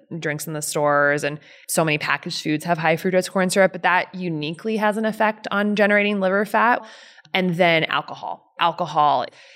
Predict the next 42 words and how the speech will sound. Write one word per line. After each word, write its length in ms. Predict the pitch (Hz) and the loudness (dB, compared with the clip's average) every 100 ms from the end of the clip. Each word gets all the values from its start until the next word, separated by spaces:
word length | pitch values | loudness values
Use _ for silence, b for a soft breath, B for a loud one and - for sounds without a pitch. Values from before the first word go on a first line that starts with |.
| b b | b b
hurts 200 | 180 160 | 0 2
our 100 | - | 2
liver. 540 | 202 240 240 226 220 208 | 2 2 4 4 4 2
It 260 | - - | -2 -4
generates 540 | 170 175 165 160 156 160 | 0 2 4 2 2 0
liver 320 | 156 151 147 | 0 0 -2
fat 400 | - 180 190 190 | 0 2 4 2
in 100 | 156 | -2
a 60 | 143 | -6
similar 300 | 165 160 151 | -4 -2 0
way 120 | 147 | 0
that 120 | - - | -2 -2
fructose 480 | 196 190 185 160 - | -4 0 -2 -2 0
does. 400 | 156 143 139 143 | 2 2 2 0
So 420 | 160 143 135 156 _ | 2 2 2 -6 _
just 220 | - 190 - | -6 -4 -2
making 280 | 180 226 | -2 -2
sure 120 | 220 240 | -4 -4
the 80 | |
liver 300 | 202 160 170 | -2 0 2
is, 160 | 175 170 | 2 0
like, 200 | 160 - 160 | -6 -4 -4
as 300 | 151 147 - _ _ - | -4 -4 -14 _ _ -10
cleared 220 | 208 208 | -4 0
out 260 | 202 185 - | 2 2 0
and 100 | 170 | -4
healthy 300 | 160 170 - | -4 -4 -4
as 140 | 165 | -6
possible. 600 | - 147 156 185 214 226 B B B | -4 -4 -4 -2 -2 -2 B B B
There's 160 | 214 240 - | -4 -2 2
all 220 | 226 220 | 4 4
the 140 | 202 | 4
other, 180 | 190 180 | 4 4
like, 320 | 170 160 160 _ _ _ | 4 2 -2 _ _ _
more 460 | 190 175 165 165 160 | -4 0 2 2 0
kind 200 | - 170 | 0 0
of 60 | 156 | 0
advanced 440 | 151 160 156 - | 2 2 2 -2
stuff 300 | - 156 - | -2 -2 0
like 160 | 165 - | -4 0
herbs 540 | 175 165 160 151 156 | 2 2 2 -2 -4
and 340 | 156 143 139 | -4 -4 -6